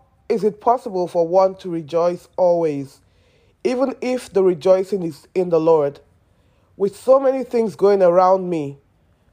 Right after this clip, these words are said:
so many things happening around me, so many negative things happening around me, how can I always be rejoicing? But the truth is, God doesn't say things to us that we cannot accomplish by His grace.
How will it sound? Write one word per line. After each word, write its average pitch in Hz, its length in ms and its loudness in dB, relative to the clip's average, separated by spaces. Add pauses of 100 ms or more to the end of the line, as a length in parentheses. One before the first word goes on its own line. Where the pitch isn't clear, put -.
(180)
so 247 240 2
many 233 220 0
things 214 300 -4
happening 202 440 -4
around 165 380 2
me, 160 80 -6
so 294 320 -2
many 226 240 2
negative 185 560 -2
things 175 240 -8
happening 170 320 -4
around 151 420 -2
me, 139 160 -10 (340)
how 233 180 2
can 226 180 -4
I 190 140 2 (100)
always 196 400 0
be 156 80 -12
rejoicing? 156 800 -4 (680)
But 202 140 4
the 196 100 -2
truth 302 380 -4
is, 185 460 0 (680)
God 294 280 2
doesn't 240 320 0
say 220 240 2
things 208 340 -8
to 190 120 -6
us 165 360 0
that 180 180 0
we 185 140 -4
cannot 175 340 -2
accomplish 156 640 -6
by 151 220 -2
His 147 200 -10
grace. 156 520 -10